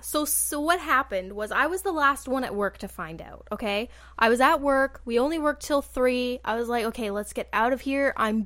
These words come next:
done with this place. I'm done with this year. I'm ready to go home.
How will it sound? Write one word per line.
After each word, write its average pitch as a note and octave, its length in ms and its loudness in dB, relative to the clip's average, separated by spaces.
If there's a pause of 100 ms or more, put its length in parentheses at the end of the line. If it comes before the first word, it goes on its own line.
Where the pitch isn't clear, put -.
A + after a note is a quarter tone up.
done B3+ 240 4
with D4 180 -4
this C4+ 220 2
place. B3 460 2
I'm G3 160 0
done A#3+ 240 6
with C#4+ 160 0
this C#4+ 200 -4
year. A#3 280 2
I'm G3+ 200 0
ready G#3 260 -2
to C#4+ 80 -2
go A3+ 240 0
home. C#4+ 540 0